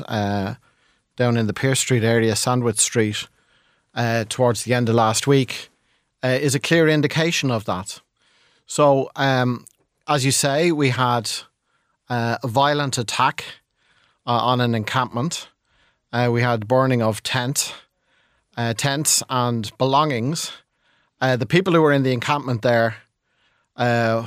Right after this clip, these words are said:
were a small cohort of the five hundred and fifty plus asylum seekers, uh, who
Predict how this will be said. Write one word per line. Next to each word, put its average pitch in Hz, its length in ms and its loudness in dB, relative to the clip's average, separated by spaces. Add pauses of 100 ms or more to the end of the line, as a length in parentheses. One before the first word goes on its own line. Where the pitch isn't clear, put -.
(100)
were 123 440 2 (160)
a 127 60 -6
small 156 380 4
cohort 123 680 0 (680)
of 123 240 0
the 117 100 -8
five 151 320 0
hundred 117 320 -2
and 110 100 -6
fifty 120 540 -4 (460)
plus - 440 0 (340)
asylum 165 440 0
seekers, 117 500 -4 (760)
uh, 117 420 2 (120)
who 123 320 2